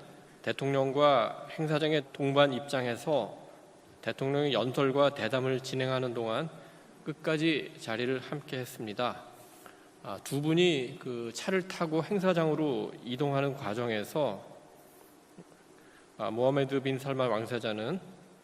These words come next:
"대통령님 다음번에 오시면 사우디에서 생산한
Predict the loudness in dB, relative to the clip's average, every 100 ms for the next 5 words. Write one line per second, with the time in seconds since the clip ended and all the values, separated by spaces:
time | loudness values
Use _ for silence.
0 | -20 -8 -2 -2 2 4 4 4 2 4
1 | 6 6 4 2 4 4 2 -2 -4 -2
2 | 0 2 2 -2 -10 -20 -20 -20 -20 -20
3 | -18 0 4 6 6 4 4 2 0 0
4 | 0 0 0 0 -2